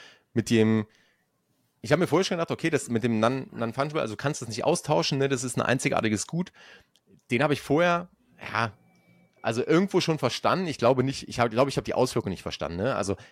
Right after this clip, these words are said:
dass das heißt, dass du wirklich auch heute jedes, jedes Item nehmen kannst. Du kannst ja auch Real-World-Assets irgendwie nehmen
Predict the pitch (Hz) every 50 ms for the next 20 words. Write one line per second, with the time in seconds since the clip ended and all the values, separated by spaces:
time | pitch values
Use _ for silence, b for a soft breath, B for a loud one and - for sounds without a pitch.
0 | B B 107 107 - - 104 - - 117 139 156 139 135 165 - - - 104 107
1 | - - - 101 90 110 139 - - 139 135 - - - _ _ _ _ _ -
2 | - 101 95 - - 120 131 180 - - - 107 117 156 - b b b b b
3 | b b _ _ _ _ _ - - - 123 127 160 190 190 196 190 - - -
4 | b b b b b b b _ - 113 147 170 175 - - - - 170 175 -
5 | 123 101 92 90 90 - 95 98 101 95 - 120 135 - 98 90 101 113 127 160
6 | 180 160 131 - - - - 156 - - 95 - - - 87 90 90 90 92 104
7 | 131 175 208